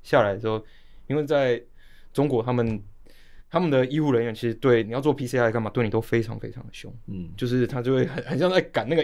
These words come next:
Speaker 1: 羊一样，就赶你，
Speaker 2: 嗯，嗯，
Speaker 1: 你知道吗？
Speaker 2: 嗯。
Speaker 1: 然后就是你不做，他就会凶你，或者是
Speaker 2: 嗯。
Speaker 1: 他们态度都不是很好。然后我进台湾的时候发现就是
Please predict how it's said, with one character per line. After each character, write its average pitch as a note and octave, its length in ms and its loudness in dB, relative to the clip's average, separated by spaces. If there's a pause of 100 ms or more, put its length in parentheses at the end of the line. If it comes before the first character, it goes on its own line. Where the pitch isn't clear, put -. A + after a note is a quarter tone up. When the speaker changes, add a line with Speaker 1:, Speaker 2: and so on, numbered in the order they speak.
Speaker 1:
羊 A#2 280 -4
一 A#2+ 60 -2
样， C#3 160 2
就 C#3+ 160 2
赶 - 160 -2
你， B2+ 160 0
Speaker 2:
嗯， G2+ 80 -2
嗯， F#2+ 140 -6
Speaker 1:
你 - 40 -8
知 G2 60 -4
道 G2+ 260 2
吗？ F#2 80 -8
Speaker 2:
嗯。 D#2+ 80 -10
Speaker 1:
然 A2 80 -2
后 B2+ 120 4
就 B2 100 0
是 C3 80 2
你 A2 100 -4
不 A2+ 120 -8
做， A#2+ 240 4
他 B2 80 -4
就 A#2+ 100 0
会 A#2+ 100 0
凶 A2 400 -4
你， G#2 200 -12
或 B2 160 0
者 A#2+ 100 -2
是 A2+ 120 -2
Speaker 2:
嗯。 - 60 -18 (600)
Speaker 1:
他 G3 60 4
们 D#3+ 60 0
态 C#3 200 2
度 C3+ 100 0
都 C3 100 2
不 C3 120 -8
是 - 100 0
很 A#2 80 4
好。 G#2 140 -6
然 B2 100 -2
后 E3 60 4
我 B2 120 2 (400)
进 D#3 160 -2
台 B2 140 -2
湾 A#2+ 120 2
的 A2+ 60 0
时 G#2+ 60 -6
候 A2+ 100 0
发 G#2+ 140 -2
现 A2 140 -6
就 G#2 80 -10
是 G#2 120 -12